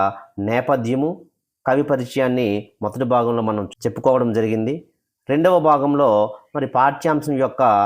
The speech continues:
ఒకటి నుంచి ఐదవ పద్యాలను మనము తెలుసుకోవడం జరిగింది. ఆ ఐదు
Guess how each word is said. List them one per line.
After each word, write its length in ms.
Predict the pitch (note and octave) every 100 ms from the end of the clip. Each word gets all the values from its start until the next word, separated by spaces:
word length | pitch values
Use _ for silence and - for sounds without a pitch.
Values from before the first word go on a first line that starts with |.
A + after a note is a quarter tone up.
| G2+ - _ _ A2+
ఒకటి 180 | C3 E3+ E3+
నుంచి 260 | E3 E3 D#3 - A2
ఐదవ 200 | C3 D3 D3 B2
పద్యాలను 460 | G#2+ A#2 B2+ B2 A#2
మనము 200 | A2 B2+ B3 - _ -
తెలుసుకోవడం 500 | A#2 A#2 B2+ A#2+ A#2 G#2+
జరిగింది. 400 | A2 A2 A2 D3+ F#3+ _ _ -
ఆ 20 | C3+ G2
ఐదు 120 | C#3